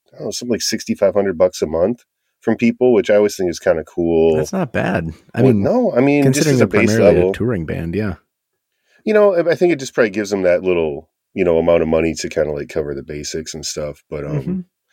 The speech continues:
Speaker 1: I just appreciate that. I mean, I think it's cool when, you know, a band like this obviously is, you know,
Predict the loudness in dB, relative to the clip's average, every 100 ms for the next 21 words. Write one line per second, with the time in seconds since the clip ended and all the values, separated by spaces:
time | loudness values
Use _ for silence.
0 | -8 0 2 0 0 0 0 -2 -2 -2
1 | -2 -2 -2 -6 -8 -2 0 0 -2 -6
2 | -14 _ _ _ -2 0 2 0 0 -2
3 | -6 -8 -6 -6 -6 -8 -10 -12 -14 _
4 | _ -8 -8 -6